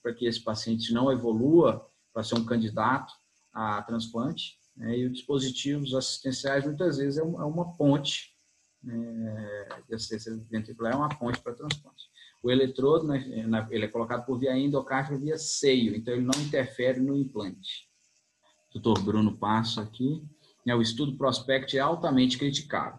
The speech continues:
Estudos em centros de excelência com experiência em ressiconização devem ser feitos para reduzir uma taxa muito alta de pelo menos trinta por cento de não respondedores, e um dispositivo que é caro e invasivo.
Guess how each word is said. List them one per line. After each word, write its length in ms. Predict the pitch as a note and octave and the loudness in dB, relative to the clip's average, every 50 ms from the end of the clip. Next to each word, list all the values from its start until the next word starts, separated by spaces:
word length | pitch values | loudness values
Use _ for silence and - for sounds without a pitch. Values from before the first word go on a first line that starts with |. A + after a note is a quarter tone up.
| - - - | -18 -14 -6
Estudos 540 | G2+ A2 A2+ A2+ - - D3 D#3 D3+ C3 C3+ | -4 -2 -2 -2 -4 -4 -2 -2 0 0 2
em 100 | C3+ C3 | 2 2
centros 540 | B2 - - C3+ B2+ B2 B2+ B2+ A#2 A2 A2 | 2 2 2 2 2 2 2 0 -2 -2 0
de 120 | A2+ A2+ A2+ A2 A2 - - - - - | 2 4 4 2 2 -2 -10 -14 -10 -4
excelência 680 | A2+ A2 - - C3+ A#2+ A2 A2+ B2 B2+ B2 - B2+ | -4 -2 -2 0 0 0 2 2 2 2 0 -2 -4
com 160 | - - D3+ | -4 -2 0
experiência 840 | D#3+ D3+ C#3+ - C#3+ B2+ A#2+ A#2 A#2 C3 D3 D3+ D3 - - D3 C#3+ - - - | 0 0 0 2 2 2 4 4 4 4 2 2 2 0 -2 -2 -6 -10 -8 -4
em 100 | A2+ A2 | -2 0
ressiconização 960 | A2+ G#2+ G#2+ - A#2 A2+ - G#2+ G#2+ G#2+ A2+ A2 A2+ - - B2 B2+ B2+ - - - - _ _ - | 2 2 0 -2 -6 -6 -4 -4 -2 0 0 0 0 0 -2 -2 -4 -4 -6 -14 -20 -20 _ _ 2
devem 180 | C3 C3+ C3+ B2 | 4 4 4 4
ser 180 | B2 - B2 | 4 2 0
feitos 280 | A#2+ - B2+ C3+ C3+ - | 0 2 0 0 0 0
para 180 | - C#3+ C3+ B2+ | 0 2 4 4
reduzir 380 | B2+ B2 A#2+ B2 A#2 B2+ C3+ | 4 4 4 2 2 2 2
uma 240 | C#3 C3 A#2+ A2 A2+ | 2 2 0 0 0
taxa 260 | - A2+ B2 B2+ - A2+ | -2 -2 0 0 0 2
muito 480 | A2+ A#2 B2 C#3+ E3+ G3+ G3 F#3 C#3+ C3 | 4 4 6 6 4 4 4 2 2 4
alta 240 | C3 C3+ C#3 C#3 | 4 4 2 2
de 100 | B2 A2+ | -2 -4
pelo 180 | - C3+ C3 B2+ | -2 0 0 2
menos 320 | B2 C3 C3+ C3 B2+ - | 4 2 2 0 -2 -4
trinta 320 | - C#3+ D#3+ G3+ G#3+ G3+ - | -2 0 0 2 2 0 -2
por 140 | - C#3 - | -2 -2 -2
cento 240 | - - C3 C3 | -2 0 0 0
de 60 | C#3 C3+ | 0 2
não 120 | A#2+ A2+ | 2 2
respondedores, 680 | A2+ A2+ A2+ A#2 C3+ D3 D#3+ D#3 B2 F#2+ D#2+ D2+ - - _ _ - - - - - - | 2 2 0 0 -2 -2 -2 -2 -2 -4 -4 -6 -10 -16 _ _ -16 -14 -14 -14 -10 -4
e 60 | B2+ B2+ | 0 2
um 80 | A#2+ | 2
dispositivo 1000 | A2+ A2 - - - A2+ A#2+ B2 A#2 - - - B2 A#2 A#2 - B2+ B2+ B2 - | 2 2 0 -4 -2 -2 -2 -2 -2 -4 -4 0 0 2 2 2 0 0 -2 -2
que 80 | - C3+ | -2 -2
é 60 | B2+ | -2
caro 360 | B2 - - G#2+ G2+ A2 A2 | -2 -2 -4 -2 0 0 2
e 40 | A2 | 2
invasivo. 380 | A#2 D3+ D3+ C3 G#2+ - - | 2 2 2 0 0 -4 -8